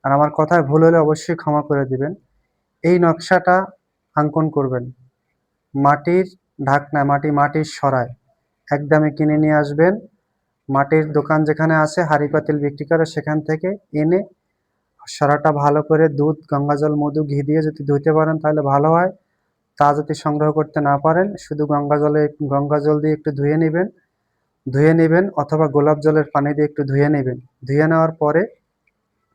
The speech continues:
এই নকশাটা অঙ্কন করবেন। নকশাটা অঙ্কন করে, যখন নকশাটা অঙ্কন করবেন, ধূপকাঠি মোমবাতি জ্বালাইয়া পূর্ব দিকে মুখ করে তারপরে বসে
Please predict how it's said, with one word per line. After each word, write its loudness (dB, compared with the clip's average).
এই 2
নকশাটা -2
অঙ্কন -4
করবেন। -6
নকশাটা -4
অঙ্কন -2
করে, 0
যখন 0
নকশাটা 0
অঙ্কন -2
করবেন, 0
ধূপকাঠি -2
মোমবাতি -2
জ্বালাইয়া 2
পূর্ব -2
দিকে -2
মুখ 0
করে -2
তারপরে -4
বসে -2